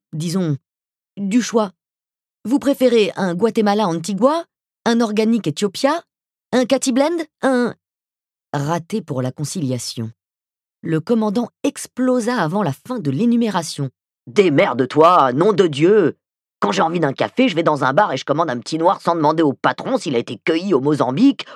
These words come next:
ou moulu au Népal. » « Ok », concéda pacifiquement Julot en raccrochant. « Je fais au mieux. » Julot n'était pas entré dans un bar depuis des années, mais par contre adorait les Starbucks. Ce mélange de générations qui patientait sagement,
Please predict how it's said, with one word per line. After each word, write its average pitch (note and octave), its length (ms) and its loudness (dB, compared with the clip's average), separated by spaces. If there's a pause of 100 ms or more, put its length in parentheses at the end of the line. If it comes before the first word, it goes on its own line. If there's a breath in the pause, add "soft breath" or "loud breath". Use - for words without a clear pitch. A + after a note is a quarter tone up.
ou C4 140 6
moulu A3 360 4
au F3 100 4
Népal. » « F#3 500 2 (680)
Ok », D#4 200 0 (580)
concéda D3 440 -2
pacifiquement C#3 640 -4
Julot C#3 360 -2
en B2+ 80 -4
raccrochant. « B2 580 -8 (420)
Je - 140 -6
fais D#4+ 140 2
au C4+ 40 4
mieux. » A#3+ 220 2 (1700)
Julot G#3+ 280 0
n'était F#3+ 240 0
pas D#3+ 240 -2
entré C#3+ 240 -2
dans C3+ 200 -2
un B2+ 80 -4
bar E3 220 -2
depuis B2+ 300 -6
des C#3 180 0
années, A#2+ 300 -2 (480)
mais B2 200 0
par - 200 -10
contre - 340 -4 (100)
adorait D#3+ 460 -2
les A#2 80 -4
Starbucks. - 680 -12 (500)
Ce - 160 -6
mélange D3+ 420 0
de C#3+ 100 -6
générations C#3 640 -2
qui D3 140 -10
patientait C3+ 440 -4
sagement, B2+ 460 -4